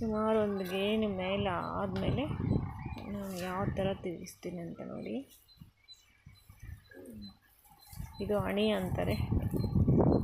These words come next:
ಇದರ ಮೊದಲಿದ್ದು ಸ್ಟಾರ್ಟಿಂಗ್ ಹೆಂಗೆ ಮಾಡೋದು ಅಂತ. ಇದು ಸ್ಟಾರ್ಟಿಂಗ್ ನೋಡ್ಕೊಳ್ಳಿ ಚೆನ್ನಾಗಿ. ಹ್ಮ್,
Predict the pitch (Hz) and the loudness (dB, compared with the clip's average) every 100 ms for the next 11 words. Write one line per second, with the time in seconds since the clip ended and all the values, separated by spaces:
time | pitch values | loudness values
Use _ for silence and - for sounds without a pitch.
0 | - - - - - - 208 202 208 220 | 4 4 4 2 4 4 6 6 6 6
1 | 185 190 180 180 - - - - - 208 | 4 4 2 2 -4 -4 0 2 4 4
2 | 190 - 190 185 180 - - - - - | 4 2 2 4 4 6 6 6 6 4
3 | - - - - - - - - - - | 4 4 4 6 6 6 4 4 2 2
4 | 214 180 - 196 196 180 175 - 196 185 | 0 0 0 0 0 2 2 2 2 2
5 | 175 175 165 - 247 - - - - - | 0 0 -2 -2 -4 -6 -8 -8 -12 -12
6 | - - - - - - - - 202 | -16 -12 -10 -10 -14 -14 -10 -10 -8